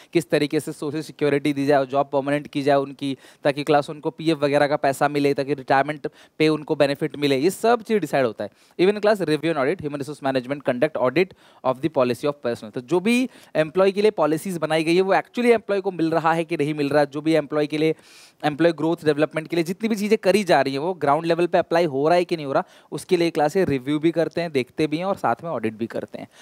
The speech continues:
तो अगर आप देखो तो कुल मिला के ये एम्प्लॉयज़ के regarding सब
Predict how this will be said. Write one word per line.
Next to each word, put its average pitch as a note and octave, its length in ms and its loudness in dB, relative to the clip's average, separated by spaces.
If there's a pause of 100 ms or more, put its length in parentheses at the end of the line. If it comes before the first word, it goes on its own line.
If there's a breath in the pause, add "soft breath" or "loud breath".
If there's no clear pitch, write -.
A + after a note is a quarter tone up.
(240 loud breath)
तो F#3 100 4
अगर E3+ 320 2
आप F#3+ 100 2
देखो E3 280 -4
तो F#3 100 -8
कुल G3+ 180 -2
मिला E3+ 220 2
के F#3+ 200 -4
ये F#3+ 60 4
एम्प्लॉयज़ E3 560 0
के F#3 120 0
regarding D#3+ 380 2
सब F3 320 -8